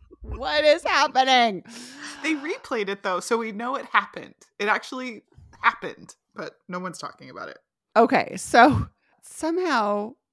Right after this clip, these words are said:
Speaker 1: and Kathy and I didn't know this going into it, but apparently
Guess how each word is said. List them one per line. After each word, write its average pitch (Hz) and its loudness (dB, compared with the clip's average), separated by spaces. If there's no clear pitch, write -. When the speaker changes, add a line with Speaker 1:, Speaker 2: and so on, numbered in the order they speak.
Speaker 1:
and 202 -8
Kathy 320 -8
and 247 -4
I 180 -2
didn't 180 -8
know 147 -6
this 147 -10
going 151 -6
into 160 -8
it, 143 -8
but 233 6
apparently 254 0